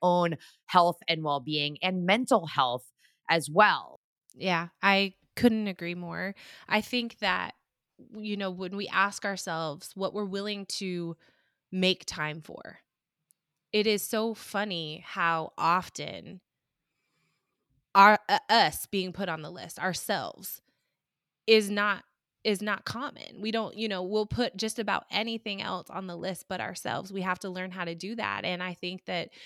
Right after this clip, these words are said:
Speaker 2: creating even time for reflection, like you said, Em, to say, "Hey, I've been creating this new pattern of behaviors, and it's actually <laughs> not contributing." You know, it's not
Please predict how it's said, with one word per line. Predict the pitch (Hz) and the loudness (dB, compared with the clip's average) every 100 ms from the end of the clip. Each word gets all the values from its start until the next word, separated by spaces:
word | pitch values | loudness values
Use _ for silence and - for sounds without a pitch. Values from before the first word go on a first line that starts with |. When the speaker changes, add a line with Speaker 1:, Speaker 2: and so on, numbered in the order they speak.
| - _ | -20 _
Speaker 2:
creating | 214 214 247 | 0 2 2
even | 233 196 180 | -2 -4 -6
time | - 196 233 196 | -4 -2 -2 -4
for | 190 | -6
reflection, | 180 175 - 233 - 180 | -6 -6 -4 -4 -4 -6
like | 165 165 | -8 -8
you | |
said, | 170 208 233 - | -4 0 0 0
Em, | 170 165 170 | -4 -4 -6
to | - | -8
say, | 175 180 170 160 165 - - - _ | -6 -4 -2 0 -2 -6 -20 -20 _
"Hey, | 233 233 190 | 0 4 4
I've | 196 214 | 2 2
been | 254 240 | 0 0
creating | - 196 214 233 196 | -4 -2 0 0 -2
this | 170 185 | -4 -4
new | 175 196 220 | -4 -2 -2
pattern | - - 104 - 85 175 _ _ _ _ _ _ _ _ | -6 -6 -6 -6 -12 -18 _ _ _ _ _ _ _ _
of | 190 165 | -6 -2
behaviors, | 170 170 226 165 135 110 180 - - | -2 0 0 0 -4 -6 -8 -12 -4
and | 190 180 175 170 - _ _ _ _ _ | 0 2 0 -4 -12 _ _ _ _ _
it's | - - | -10 -2
actually | 254 349 - 240 170 - _ _ _ | -2 0 -4 -4 -4 -6 _ _ _
<laughs> | 190 - _ _ - - | -10 -10 _ _ -20 -16
not | - 180 220 - | -6 8 8 8
contributing." | - 185 180 175 160 139 120 190 202 | -4 -2 2 2 2 -2 -4 -8 -4
You | 214 | 0
know, | 196 185 | 2 2
it's | 196 - | 0 0
not | 190 202 226 | 2 4 4